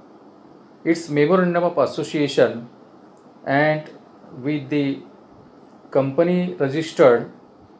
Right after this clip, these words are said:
with the register of companies, that capital is known as the authorized capital or the registered capital. In other words,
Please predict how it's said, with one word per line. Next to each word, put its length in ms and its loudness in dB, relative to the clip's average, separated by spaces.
with 220 -2
the 80 -2
register 420 0
of 140 2
companies, 680 -2
that 340 2
capital 520 0
is 280 -6
known 300 -6
as 460 -2
the 120 -6
authorized 600 -6
capital 600 -2
or 360 4
the 140 0
registered 520 0
capital. 520 2
In 160 0
other 320 4
words, 480 2